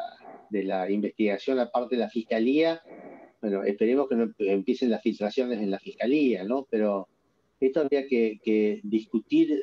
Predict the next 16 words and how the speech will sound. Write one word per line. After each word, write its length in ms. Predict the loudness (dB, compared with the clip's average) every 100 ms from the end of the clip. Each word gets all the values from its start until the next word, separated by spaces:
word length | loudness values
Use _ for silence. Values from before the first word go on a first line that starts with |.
| 0
a 80 | 0
ver 180 | 0
bien 340 | 0 2 2 0
cómo 280 | -2 0 0
se, 260 | -2 -4
se 180 | -4 -4
coloca 480 | 0 0 -2 -4 -2
un, 160 | -4 0
un 180 | 2 4
límite, 460 | 2 2 0 2
obviamente 1000 | 2 2 0 -2 0 -2 -2 -10 -18 -6
respetando 520 | -4 -2 -2 0 2
la 120 | 2 2
libertad 360 | 0 0 0
de 60 | -2
expresión, 580 | 0 -4 2 2 2